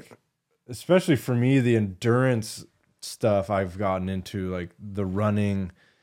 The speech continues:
has been so, like, meditative and, and being able to, like, process what's going on in my life, you know, and, and, uh, just kind of deal with things that are going on in my brain, you know? And then,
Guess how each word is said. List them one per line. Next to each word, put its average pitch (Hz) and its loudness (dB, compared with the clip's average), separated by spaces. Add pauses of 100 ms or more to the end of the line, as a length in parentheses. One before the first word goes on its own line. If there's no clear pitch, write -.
(200)
has 113 2
been 113 0
so, 120 4
like, 107 4
meditative 104 2
and, 98 -4
and 98 -6 (220)
being 110 0
able 101 0
to, - -6
like, 92 -4
process 101 0 (680)
what's 117 2
going 107 0
on 98 2
in 98 -2
my 92 2
life, 92 0
you 101 -6
know, 92 -6 (220)
and, 92 -4
and, 90 -6
uh, 85 -8 (160)
just - -12
kind 101 0
of 87 -6 (800)
deal 127 6
with 110 4
things 113 0
that 104 0
are 101 -2
going 107 0
on 110 4
in 107 2
my 98 2
brain, 98 -2
you 90 -4
know? 95 -4 (360)
And 104 -4
then, 101 -4